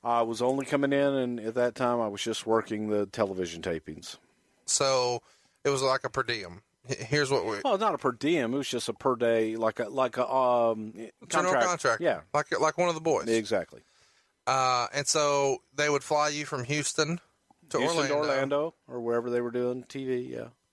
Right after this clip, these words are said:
Speaker 2: And most of the time, so are they doing T V on the road at this point?
Speaker 1: Well,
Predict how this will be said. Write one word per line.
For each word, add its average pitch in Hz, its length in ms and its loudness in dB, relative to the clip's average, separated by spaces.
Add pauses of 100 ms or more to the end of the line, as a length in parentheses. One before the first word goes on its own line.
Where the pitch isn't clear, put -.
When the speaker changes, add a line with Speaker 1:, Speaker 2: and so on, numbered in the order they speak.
Speaker 2:
And 120 440 2
most 151 300 0
of 143 100 -2
the 156 100 0
time, 143 120 2 (100)
so 170 360 0
are 143 140 2
they 151 100 0
doing 170 260 2
T 190 140 -2
V 175 140 -2
on 175 120 2
the 160 80 0
road 170 240 2
at - 80 -20
this 180 160 0
point? 165 120 2
Speaker 1:
Well, 180 300 2